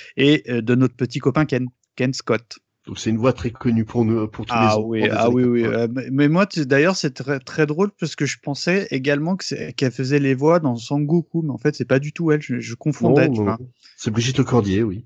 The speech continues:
Speaker 1: Exactement, mais, euh, dans l'ensemble, c'est le même, euh, le même timbre de voix, quoi, tu vois.
Speaker 2: Oui.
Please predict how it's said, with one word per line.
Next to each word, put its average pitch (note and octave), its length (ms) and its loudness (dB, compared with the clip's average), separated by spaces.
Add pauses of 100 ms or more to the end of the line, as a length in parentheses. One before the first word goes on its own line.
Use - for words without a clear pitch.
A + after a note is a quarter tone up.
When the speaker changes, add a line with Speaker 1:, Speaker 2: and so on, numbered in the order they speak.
(100)
Speaker 1:
Exactement, C3 680 2
mais, B2 240 4
euh, A#2+ 220 2
dans B2+ 160 2
l'ensemble, C3 400 2
c'est - 140 -2
le A#2 60 0
même, B2 220 2
euh, A#2 280 2
le A#2 180 0
même C3 240 4
timbre C3 420 2
de B2 140 2
voix, C3+ 260 2
quoi, G#2+ 220 -10
tu - 140 -12
vois. A2 120 -8
Speaker 2:
Oui. F#2 220 -2